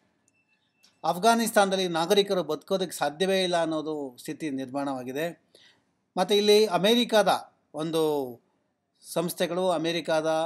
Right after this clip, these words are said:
ಆ, ರಾಯಭಾರಿ ಕಚೇರಿಗಳು ಮತ್ತು ಅಲ್ಲಿಂದ ವಿಮಾನದ ಮೂಲಕ ತಮ್ಮ ನಾಗರಿಕರನ್ನ ಕರೆಸ್ಕೊಳ್ತಾ ಇದ್ದಾರೆ. ಭಾರತ ಕೂಡ ಅದೇ ಒಂದು ಪ್ರಯತ್ನ ಮಾಡ್ತಾ ಇದೆ. ಬ್ರಿಟನ್ ದೇಶ, ಅಮೇರಿಕಾ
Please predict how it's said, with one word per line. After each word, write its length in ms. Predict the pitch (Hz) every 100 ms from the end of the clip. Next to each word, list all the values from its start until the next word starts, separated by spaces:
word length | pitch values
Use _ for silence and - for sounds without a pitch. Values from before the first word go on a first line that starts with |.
| 160 _ _
ಆ, 80 | 143 139 143 135 135 131 127
ರಾಯಭಾರಿ 500 | 143 160 170 160 156
ಕಚೇರಿಗಳು 560 | 151 139 165 151 151 160
ಮತ್ತು 200 | 156 151
ಅಲ್ಲಿಂದ 260 | 147 156
ವಿಮಾನದ 520 | 147 143 170 196 190 170
ಮೂಲಕ 280 | 165 165
ತಮ್ಮ 480 | 160 151 151 147 143 - _
ನಾಗರಿಕರನ್ನ 560 | 143 156 156 143 156 143
ಕರೆಸ್ಕೊಳ್ತಾ 460 | 139 120 - 143 143
ಇದ್ದಾರೆ. 220 | 147 151
ಭಾರತ 360 | 139 165 190
ಕೂಡ 200 | 208 196
ಅದೇ 180 | 180 156
ಒಂದು 160 | 156 151
ಪ್ರಯತ್ನ 420 | - 131 143 139
ಮಾಡ್ತಾ 300 | 135 120 127
ಇದೆ. 480 | 131 165 165 _ _ _ _ _ _ _ _ _ _ _ _ _
ಬ್ರಿಟನ್ 480 | 165 196 254 240 196
ದೇಶ, 240 | 180 175 180 185 185 - _ _ _
ಅಮೇರಿಕಾ 760 | 143 175 185 175 170 170 165